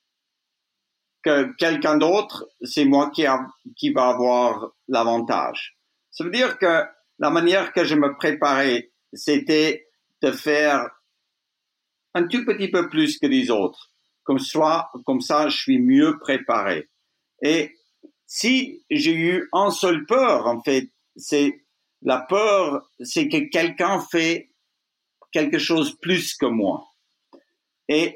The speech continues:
chaque expédition que je faisais, si c'était la descente du Mont Blanc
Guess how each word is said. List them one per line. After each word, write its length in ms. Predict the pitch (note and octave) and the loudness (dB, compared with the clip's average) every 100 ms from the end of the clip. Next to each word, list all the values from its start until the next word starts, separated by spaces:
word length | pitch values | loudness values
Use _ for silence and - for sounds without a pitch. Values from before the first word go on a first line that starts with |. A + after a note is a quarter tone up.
| D3+ | -6
chaque 560 | E3+ - - - A3+ - | -4 -2 0 -2 -4 -2
expédition 1000 | F#3 F3 - E3+ C3 C#3+ C#3+ D3 C3 A2 | -2 -2 -2 -2 2 2 2 0 0 0
que 160 | - C#3 | 0 0
je 140 | B2 C3 | 0 0
faisais, 480 | C#3+ C3 B2+ G2 - _ _ _ _ _ | 0 0 2 0 -2 _ _ _ _ _
si 320 | - G#3+ A3 | -6 -2 0
c'était 500 | A3 G3 E3+ F3 E3 | 2 2 2 2 2
la 200 | C#3 B2+ | 4 2
descente 720 | B2 C#3 - - F3 E3+ D3 | 0 -2 -2 -2 0 2 0
du 160 | C3+ C3 | 2 2
Mont 260 | C#3 D3+ | 4 2
Blanc 480 | C3 C#3+ D3 C#3 B2 | 2 2 4 2 -2